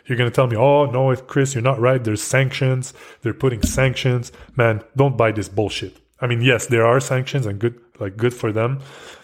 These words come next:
But they're putting sanctions with the left hand, and on the right hand, they're buying all kinds of oil from the Russians. So, like, just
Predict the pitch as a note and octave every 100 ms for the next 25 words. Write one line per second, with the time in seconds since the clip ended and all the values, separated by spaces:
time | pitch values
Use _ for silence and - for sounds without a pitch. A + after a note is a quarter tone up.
0 | _ B2 G2+ A2+ G2+ G2 - - _ _
1 | _ _ _ _ B2+ B2 - D3 C3+ C#3
2 | C3 C3 A2 G#2+ G#2+ B2+ - D#3+ F3 A#2+
3 | A2+ A2 A2 A#2 B2 C3 B2 G#2+ G#2+ G#2+
4 | G#2 A#2 G#2+ A2+ G#2 G#2 A2+ G#2 - G2+
5 | G2 G2 - F#2+ F2 - - - - -
6 | - - - A#2 G#2+ G#2 G#2 - _ _
7 | - - - B2 G#2 G2+ - _ _ _
8 | _ _ B2 C3